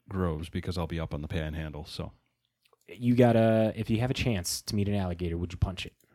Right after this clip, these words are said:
Speaker 1: for you, yes.
Speaker 2: Take pics.
Speaker 1: Will do.
Speaker 2: <laughs>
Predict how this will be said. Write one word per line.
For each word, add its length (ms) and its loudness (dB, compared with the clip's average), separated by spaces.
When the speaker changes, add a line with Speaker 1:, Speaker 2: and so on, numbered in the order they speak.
Speaker 1:
for 180 6
you, 380 10
yes. 440 -6
Speaker 2:
Take 200 -2
pics. 320 -2
Speaker 1:
Will 160 8
do. 160 2
Speaker 2:
<laughs> 280 8